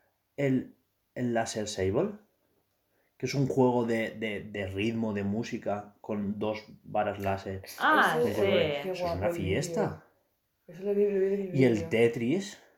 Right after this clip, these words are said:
Speaker 1: El Tetris en tres dimensiones, eso ya es
Speaker 3: No,
Speaker 1: la
Speaker 3: esto, no,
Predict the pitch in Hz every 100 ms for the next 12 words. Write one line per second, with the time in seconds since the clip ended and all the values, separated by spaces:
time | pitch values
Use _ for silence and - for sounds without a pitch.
0 | _ _ _ _ _ _ _ _ _ _
1 | - - _ _ _ - - 92 95 98
2 | 90 87 92 87 85 85 80 80 78 82
3 | 87 90 92 90 190 185 160 151 156 160